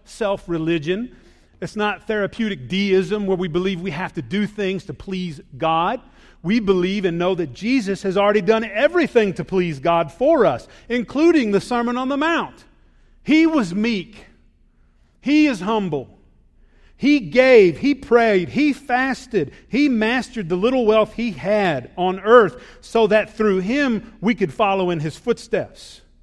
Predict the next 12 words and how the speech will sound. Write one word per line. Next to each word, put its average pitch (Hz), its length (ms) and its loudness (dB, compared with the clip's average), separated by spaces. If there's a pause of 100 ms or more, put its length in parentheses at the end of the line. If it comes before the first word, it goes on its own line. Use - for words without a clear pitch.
(380)
Think 240 140 0
about 240 220 2
this. 190 180 -4
Jesus 247 560 -2
laid 240 220 0
aside 220 440 0
the 165 120 -4
treasure 233 480 -2
of 208 100 0
his 175 220 -6
glory, 180 520 2
an 180 200 -10